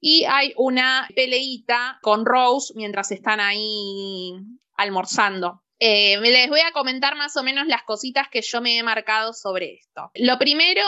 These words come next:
es cómo aún con Edward teniendo la decisión de no hacerle daño a Bella, seguía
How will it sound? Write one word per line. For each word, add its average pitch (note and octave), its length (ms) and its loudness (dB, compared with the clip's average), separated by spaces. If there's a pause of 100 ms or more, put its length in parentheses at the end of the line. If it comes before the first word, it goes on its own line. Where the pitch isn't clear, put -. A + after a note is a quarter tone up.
(160)
es C#4 360 2
cómo G4 280 2
aún E4 260 2 (160)
con A#3+ 220 0
Edward G3+ 420 0
teniendo B3 340 -4
la C4 140 0
decisión A#3+ 560 -4
de G#3+ 100 -2
no G#3+ 80 -4
hacerle A#3+ 380 -2
daño A#3 420 -2
a G3 120 -2
Bella, C4 500 0
seguía D#4+ 500 0